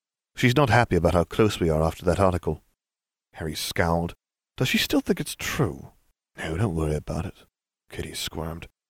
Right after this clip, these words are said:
"I'll deal with it." "As long as you're okay with it, then I'll let it be." Katie beamed. "Thanks, Harry. It'd make everything terribly awkward if you waded in." "So what exams do you have?" Harry asked.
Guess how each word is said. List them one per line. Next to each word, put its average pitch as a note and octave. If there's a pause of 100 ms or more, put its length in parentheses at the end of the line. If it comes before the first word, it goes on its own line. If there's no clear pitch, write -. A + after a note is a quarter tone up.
(320)
"I'll G#2+
deal F2
with E2
it." F2+ (680)
"As F#2+
long G#3+
as A#3
you're B3+
okay D3
with A2+
it, C3+
then C3+
I'll A#2
let C#3
it -
be." G2 (580)
Katie E2
beamed. E2+ (520)
"Thanks, D#2+
Harry. B2 (440)
It'd A#2
make B2
everything A2+
terribly G#2+
awkward E2
if D#2+
you F2
waded E2
in." F#2 (1200)
"So -
what A#3+
exams A#3
do E3
you B2+
have?" - (220)
Harry C#2+ (120)
asked. -